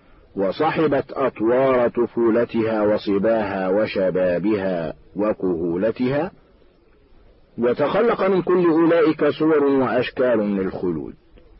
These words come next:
بعضها ساذج يثير الضحك المشوب بالعطف والألم معا على أولئك الذين قدموا أنفسهم قربانا وثمنا للخلود، وبعضها ذكي عبقري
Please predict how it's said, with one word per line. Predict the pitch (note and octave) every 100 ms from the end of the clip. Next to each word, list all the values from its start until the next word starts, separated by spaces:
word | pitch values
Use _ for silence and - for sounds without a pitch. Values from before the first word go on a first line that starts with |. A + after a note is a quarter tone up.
| - -
بعضها | G#2+ F#2 E2 C3 G#2+ E2+ C#2
ساذج | - A#2+ D#3+ F3+ E3+ D3+ B2+
يثير | A#2 A2 G2 F#2 - G#2+ G2
الضحك | F#2 E2 A2+ G#2+ G#2 G2+
المشوب | F2 E2+ E2 G#2 F#2+
بالعطف | E2+ F2 G2+ -
والألم | F#2 E2+ E2 G2 F#2 E2+ E2+
معا | G2+ A#2 C3 D3+ F3+ - - - - - - _ -
على | F3+ C#3+ D#3+ D#3+
أولئك | E3 E3 E3 D#3+
الذين | D3+ D3 C#3+ D#3 D3
قدموا | C#3 C#3 C#3 C#3 C3+ C3
أنفسهم | C3+ D3+ C#3+ B2+ C3 C3
قربانا | - B2+ C3 A2+ A2 C3+ D#3+ D#3+ D#3+
وثمنا | D3+ D3 C#3 - B2+ C3 A#2+ A2+
للخلود، | A2 G2+ F#2+ - G2 F2 C2 - - - _ _ _ - - - _
وبعضها | F#2+ F#2 B2+ C3+ C#3 C#3
ذكي | C3+ B2+ D3
عبقري | D3 C3+ C3+ - D3+ D#3 G3